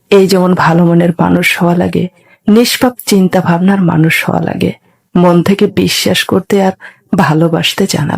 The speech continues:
লাগে, আর ঠকানোর জন্য তো অমানুষ হলেই যথেষ্ট। কাউকে যদি খুব বেশি মায়া করো, তবে সেই তোমাকে সবচেয়ে বেশি কষ্ট দেবে। মরে যাও, তবুও কাউকে প্রতিশ্রুতি দিও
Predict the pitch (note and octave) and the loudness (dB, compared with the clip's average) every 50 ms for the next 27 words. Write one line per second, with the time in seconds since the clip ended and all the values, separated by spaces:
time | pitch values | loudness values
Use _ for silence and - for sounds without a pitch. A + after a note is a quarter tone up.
0 | E3+ - - - - G#3+ - _ _ _ - _ _ _ - G#3+ A3 - _ - | -4 -6 -4 -6 -6 -8 -8 _ _ _ -20 _ _ _ -2 -2 -2 -2 _ -2
1 | A#3+ A#3+ A#3 B3+ B3+ C4 B3+ - - B3 B3 B3 B3 B3+ B3 - F3+ E3 F#3+ - | 0 2 4 4 4 2 2 0 0 2 4 4 4 4 2 2 0 0 0 -4
2 | _ _ _ _ _ _ _ _ - F3+ F3 E3+ E3+ E3+ E3+ F3+ F3+ F#3 - - | _ _ _ _ _ _ _ _ 0 2 2 4 4 4 4 2 2 0 0 -2
3 | - - D#3+ - - - - - - - - - - - - - - - _ _ | -4 -4 -2 -4 -4 -4 -4 -4 -6 -6 -4 -6 -4 -4 -4 -6 -8 -12 _ _
4 | _ _ _ _ _ - - _ _ _ - B3 A#3+ B3+ B3+ D#4 D4 C#4+ D4+ D4+ | _ _ _ _ _ -20 -20 _ _ _ 0 0 0 2 0 0 2 2 2 2
5 | D4+ - - C#4 C4+ B3+ B3 - C4+ - - C4+ B3 G#3 F#3 F3+ F3+ F#3+ G3 - | 0 0 0 0 -2 0 0 -2 0 2 2 2 4 4 2 2 0 0 0 -2
6 | G3+ G3+ G#3 G#3+ A3+ - _ _ _ _ - F3+ E3+ F3+ E3+ - - F#3 F#3 F3+ | -2 -2 -2 -2 -4 -8 _ _ _ _ -2 0 0 0 -2 0 0 0 0 2
7 | - G3 F3 F3+ F#3 - - G2 F#2+ F#2 - - - _ _ - - - - F3 | 0 0 -2 -2 -2 -2 -2 -2 -2 -2 -6 -14 -20 _ _ -6 -6 -2 -2 -2
8 | E3 - _ - - - G#3 G3 G3 F#3+ - - D#3 D#3 E3 - _ _ _ _ | -2 -4 _ -12 -4 -2 0 0 0 -2 -2 -2 -2 -4 -4 -8 _ _ _ _
9 | _ _ _ _ _ - - - - - - - - - - - - - - - | _ _ _ _ _ -6 -4 -2 0 0 0 0 -2 -4 -2 -2 -4 -4 -6 -6
10 | - _ _ _ _ _ _ _ _ _ _ A3 G#3+ A3 A#3+ B3 B3+ C4+ C4 - | -10 _ _ _ _ _ _ _ _ _ _ 2 4 4 4 4 2 2 0 0
11 | - D#3+ - D#3+ F3+ F#3+ - _ _ - F#3+ E3+ F#3 G3+ G3+ G3+ - G3 F#3 F#3 | -2 -2 -2 -4 -6 -6 -10 _ _ 0 0 2 2 0 0 0 0 -2 -2 0
12 | - F#3+ F#3 F#3+ - _ _ _ _ _ _ - G3+ F#3 - G3+ G3 - - - | 0 0 0 0 -2 _ _ _ _ _ _ 0 0 2 2 0 0 0 0 0
13 | F#3+ E3+ - F3 E3 - E3+ E3 F3 | -2 0 0 0 -2 0 -2 -2 -2